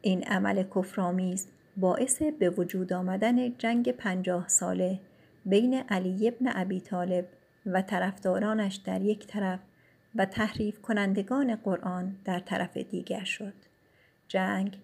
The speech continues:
هنگامی به پایان رسید که حسین ابن علی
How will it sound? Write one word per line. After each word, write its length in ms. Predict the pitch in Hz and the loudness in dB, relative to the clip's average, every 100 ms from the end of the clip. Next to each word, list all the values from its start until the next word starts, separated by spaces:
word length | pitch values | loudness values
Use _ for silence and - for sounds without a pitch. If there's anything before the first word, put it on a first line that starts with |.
| - _ _ | -20 _ _
هنگامی 560 | 208 196 196 240 285 277 | 0 2 4 4 4 4
به 120 | 202 | 4
پایان 480 | 202 214 190 190 185 | 2 2 2 2 0
رسید 500 | 180 - - 185 185 - _ | -2 -2 -2 -4 -4 -10 _
که 160 | - 185 | -4 -2
حسین 420 | 196 196 185 190 262 | -2 0 0 2 0
ابن 220 | 269 247 | 0 -4
علی 520 | - 196 185 180 | 0 0 0 0